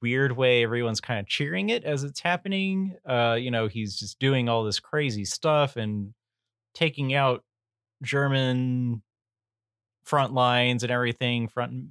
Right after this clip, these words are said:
like, all over the place. And he basically sees every single German plane as, you know, the person who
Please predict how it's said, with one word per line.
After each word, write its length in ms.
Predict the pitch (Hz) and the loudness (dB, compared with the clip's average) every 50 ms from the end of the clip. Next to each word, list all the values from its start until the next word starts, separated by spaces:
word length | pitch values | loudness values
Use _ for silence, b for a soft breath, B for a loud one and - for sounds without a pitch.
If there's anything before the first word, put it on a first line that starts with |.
| - - - | -18 -14 -12
like, 160 | 131 117 135 | -8 -2 2
all 220 | 135 135 127 120 | 4 4 4 4
over 160 | 127 120 117 | 4 2 2
the 80 | 113 110 | -2 -4
place. 540 | - - 123 113 110 110 101 - - - - _ _ _ _ _ _ _ _ _ _ - | -2 0 0 2 2 2 0 -2 -4 -6 -8 _ _ _ _ _ _ _ _ _ _ -4
And 440 | 131 123 117 117 113 113 110 110 104 | -2 0 0 0 0 0 -2 -4 -4
he 720 | - - - - - 131 127 120 117 113 113 110 107 104 - _ - | -6 -8 -10 -8 -4 -2 0 0 0 0 0 0 -2 -4 -6 _ 2
basically 560 | 127 139 135 - - 131 - 131 123 117 107 | 2 2 2 2 -2 -2 -2 -2 -2 0 0
sees 480 | - - 127 120 117 117 113 104 101 | 0 0 0 0 0 0 -2 -2 -2
every 280 | - 127 123 110 117 113 | -2 -2 -2 0 0 -2
single 540 | - - 127 123 113 117 110 101 101 101 92 - _ | -2 0 -2 -2 -2 -2 -4 -4 -6 -8 -10 -12 _
German 360 | - 123 117 113 104 98 87 | -4 -2 -2 -2 -2 -4 -6
plane 800 | - _ 139 135 127 123 120 117 117 113 110 107 107 104 104 104 _ _ _ 127 | -6 _ 0 2 4 4 4 4 2 2 0 0 -2 -4 -6 -10 _ _ _ -4
as, 720 | 123 117 110 107 104 101 101 104 98 95 - - - - _ _ _ - | -2 0 2 2 0 0 -2 -4 -4 -6 -6 -6 -8 -10 _ _ _ -6
you 80 | 123 | -4
know, 140 | 113 107 98 | -2 -2 -4
the 140 | 92 - - | -4 -6 -12
person 640 | - - 123 117 110 - - 120 113 107 101 98 95 | -6 -4 -2 -2 0 0 -2 -2 -2 -2 -4 -6 -6
who 480 | - 113 107 101 101 98 95 92 92 | -6 -6 -6 -4 -4 -6 -6 -8 -10